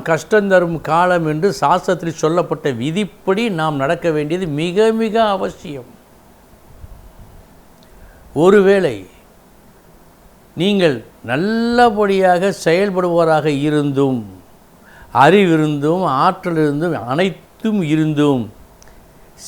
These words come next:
செயல்பட முடியாத அளவுக்கு உங்களை முடக்கி போட்டு விட்டால் என்ன செய்வீர்கள்? இவைகளையெல்லாம்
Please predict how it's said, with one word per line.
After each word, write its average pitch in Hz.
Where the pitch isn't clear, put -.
செயல்பட 214
முடியாத 220
அளவுக்கு 202
உங்களை 185
முடக்கி 247
போட்டு 208
விட்டால் 240
என்ன 247
செய்வீர்கள்? 104
இவைகளையெல்லாம் 143